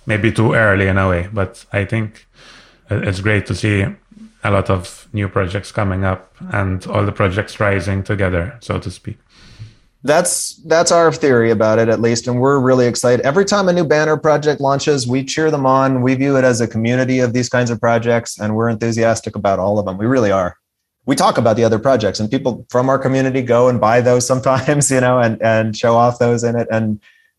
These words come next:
Speaker 2: we just look at it as, like, the, the N F T community is small enough that y'all have to be on the same team, basically, against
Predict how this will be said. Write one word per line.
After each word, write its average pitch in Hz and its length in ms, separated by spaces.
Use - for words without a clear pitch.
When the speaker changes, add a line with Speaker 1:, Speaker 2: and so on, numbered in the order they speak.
Speaker 2:
we 123 200
just 160 180
look 151 180
at 139 120
it 120 100
as, 113 240
like, 107 340
the, 170 120
the 208 260
N 269 100
F 262 100
T 220 100
community 156 380
is 123 120
small 135 340
enough 139 220
that 123 120
y'all 131 280
have 127 180
to 117 60
be 113 140
on 107 160
the 98 80
same 104 420
team, 101 360
basically, 92 640
against 107 520